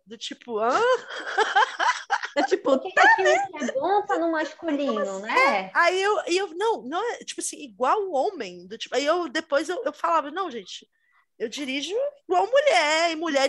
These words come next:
Speaker 1: dirige
Speaker 2: alguém,
Speaker 1: melhor que
Speaker 2: se alguém
Speaker 1: homem."
Speaker 2: falasse isso pra mim, eu ia falar, "Por que será? Será que eu tô,
Speaker 1: Não, e eu
Speaker 2: eu tô dirigindo
Speaker 1: comecei
Speaker 2: que nem um
Speaker 1: a, a
Speaker 2: caminhoneiro?"
Speaker 1: É, pois é, e eu comecei a argumentar do tipo, acidentes de morte,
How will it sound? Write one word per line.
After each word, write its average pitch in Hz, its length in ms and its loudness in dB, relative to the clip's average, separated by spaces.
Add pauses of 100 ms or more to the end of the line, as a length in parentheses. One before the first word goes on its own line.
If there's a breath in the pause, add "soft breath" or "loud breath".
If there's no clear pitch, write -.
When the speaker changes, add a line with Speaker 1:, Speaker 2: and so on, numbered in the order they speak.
(120)
Speaker 1:
dirige 320 80 0
Speaker 2:
alguém, 262 220 4
Speaker 1:
melhor 359 340 6
que - 80 -18
Speaker 2:
se 453 60 -4
alguém 381 460 4
Speaker 1:
homem." 220 80 -2
Speaker 2:
falasse 294 320 2
isso 311 200 -4
pra 285 160 2
mim, 262 80 4
eu 285 40 4
ia - 20 -4
falar, 294 160 0
"Por 480 180 -2
que 440 120 0
será? 233 480 -2
Será 240 200 -2
que - 100 -4 (420)
eu - 60 -6
tô, - 0 -
Speaker 1:
Não, 403 280 2
e 311 80 -4
eu 349 80 2
Speaker 2:
eu 392 40 -2
tô 440 100 -2
dirigindo 392 340 -2
Speaker 1:
comecei - 20 -2
Speaker 2:
que 311 60 2
nem 254 120 8
um - 120 6
Speaker 1:
a, - 0 -
a - 20 -2
Speaker 2:
caminhoneiro?" 269 800 6 (240)
Speaker 1:
É, 381 220 2
pois 370 260 -4
é, 339 220 2
e 277 80 -8
eu 311 100 -6
comecei 330 600 -6
a - 80 -2 (100)
argumentar 285 760 -2
do 277 120 -8
tipo, - 320 -12 (420 soft breath)
acidentes 277 800 -4
de 262 80 -10
morte, 220 720 -6